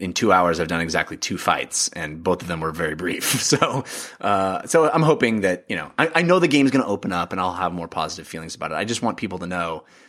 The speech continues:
that if you are like me and you're all excited to feel like, "Oh, I can, I can be in on this conversation now because everybody talks about Personas and I never played them,"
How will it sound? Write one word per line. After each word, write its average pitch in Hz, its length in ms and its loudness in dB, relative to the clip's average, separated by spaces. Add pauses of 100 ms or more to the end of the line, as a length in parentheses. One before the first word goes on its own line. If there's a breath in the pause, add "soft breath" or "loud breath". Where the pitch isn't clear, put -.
(200 soft breath)
that 120 80 -10
if 117 140 -10
you 104 180 -4
are 101 100 0
like 131 220 4
me 160 280 4
and 101 100 2
you're 104 180 2
all 120 180 2
excited 120 460 2
to 95 80 -8
feel 113 240 -4
like, 92 240 -2
"Oh, 101 300 -6 (640 soft breath)
I 107 80 4
can, 117 360 -2
I 117 100 0
can 135 120 0
be 127 160 4
in 135 300 4
on 117 240 2
this - 400 0
conversation 117 580 2
now 90 220 2
because 92 500 -2
everybody 110 320 2
talks 107 220 0
about 98 160 -2
Personas 101 380 0
and 92 80 -2
I 90 40 -2
never 95 160 -2
played 110 280 0
them," 87 260 -4